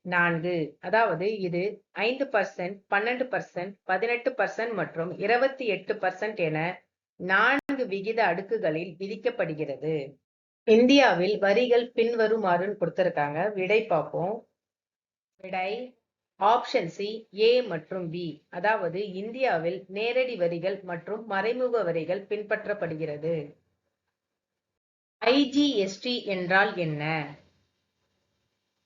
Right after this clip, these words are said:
விடை, ஆப்ஷன் ஏ, ஒருங்கிணைந்த சரக்கு மற்றும் சேவை வரி, அதாவது integrated goods and service tax.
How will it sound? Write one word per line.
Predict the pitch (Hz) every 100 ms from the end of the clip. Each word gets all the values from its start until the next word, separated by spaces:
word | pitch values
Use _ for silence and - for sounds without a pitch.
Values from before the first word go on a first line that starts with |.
| _ _ _ _ _ _ _ _ _ _ _ -
விடை, | 190 196 190 208 208
ஆப்ஷன் | 202 240 - 269 202 165
ஏ, | 175 202 196
ஒருங்கிணைந்த | 208 247 294 277 208 175 165 160 196
சரக்கு | 196 220 233 254 277
மற்றும் | 262 190 156 175 208
சேவை | 214 - 208 208 214
வரி, | 175 151 160 156 -
அதாவது | 175 180 214 208 156 170 214 - _ _ _ -
integrated | 233 247 254 285 254 220 180 160 202 220 196 185
goods | 247 285 - -
and | 196 202
service | 220 - 180 175 170 -
tax. | 180 170 151 -